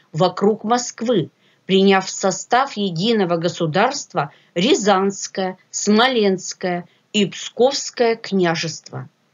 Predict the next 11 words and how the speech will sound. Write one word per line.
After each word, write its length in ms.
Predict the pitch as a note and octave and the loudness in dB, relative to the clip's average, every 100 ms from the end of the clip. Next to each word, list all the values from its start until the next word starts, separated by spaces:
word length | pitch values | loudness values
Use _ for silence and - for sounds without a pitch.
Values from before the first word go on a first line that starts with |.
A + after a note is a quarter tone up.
| _ _ _ | _ _ _
Василий 500 | - F#3 - G3+ F3+ | 0 0 2 0 0
Третий 600 | D#3+ F3 A3+ A3+ - D#3 - _ | -2 -2 -2 -2 -4 -6 -6 _
был 260 | E3 A3+ A3 | 2 4 2
первым 580 | - C4 D#4 C4 B3 A#3 | 0 0 2 2 2 0
князем, 760 | A#3 G#3+ B3 C#4 G3+ F3 D#3+ - - | 0 2 2 2 0 -2 -4 -8 -6
чьё 320 | - G#3 B3+ | 2 4 4
правление 840 | D4 F#3 F#3 F#3+ C4+ B3+ F#3+ D#3 - _ _ | 4 0 2 0 0 2 0 0 -6 _ _
уже 380 | G#3+ G3 F3 C#4 | 0 2 2 2
не 280 | B3+ A3+ C#4+ | 4 4 4
было 280 | B3 B3 A3 | 6 6 4
омрачено 720 | G#3 G#3 - G3 G3+ B3 | 2 0 0 2 4 4